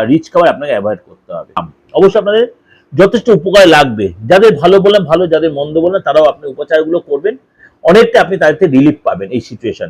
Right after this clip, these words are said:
থেকে। অর্থাৎ ন তারিখ থেকে ঊনত্রিশ তারিখ আপনারা অনেকটাই এখান থেকে রিলিফ পাবেন। ভালো থাকবেন,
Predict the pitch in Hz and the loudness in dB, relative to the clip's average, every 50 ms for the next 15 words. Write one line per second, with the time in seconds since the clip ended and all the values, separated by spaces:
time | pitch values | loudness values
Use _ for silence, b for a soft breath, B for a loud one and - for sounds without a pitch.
0 | - _ _ _ _ _ _ _ _ - 151 151 - 226 190 156 151 160 156 - | -16 _ _ _ _ _ _ _ _ -2 -2 2 2 2 2 4 2 2 4 4
1 | 196 196 196 - - 175 196 240 277 285 - - _ _ _ _ _ - 175 180 | 4 4 4 2 -2 -2 2 2 2 2 0 -6 _ _ _ _ _ 0 2 2
2 | 180 175 226 220 190 - 240 233 190 175 180 196 190 170 156 165 165 - - 220 | 2 2 2 0 0 4 4 4 4 4 2 2 2 2 2 0 0 0 2 2
3 | 196 151 165 165 175 190 165 135 131 127 117 - _ - - 85 87 82 76 _ | 2 2 0 -2 0 0 0 0 0 -2 -4 -8 _ -18 -18 -18 -18 -20 -20 _
4 | _ _ _ _ _ _ _ _ _ _ _ _ _ _ _ _ _ _ _ _ | _ _ _ _ _ _ _ _ _ _ _ _ _ _ _ _ _ _ _ _
5 | _ _ _ _ _ _ _ _ _ _ _ _ _ _ _ _ _ - 135 - | _ _ _ _ _ _ _ _ _ _ _ _ _ _ _ _ _ 0 2 4
6 | - 226 - 214 226 214 196 196 240 262 269 | 4 4 4 4 2 2 2 0 0 -2 -2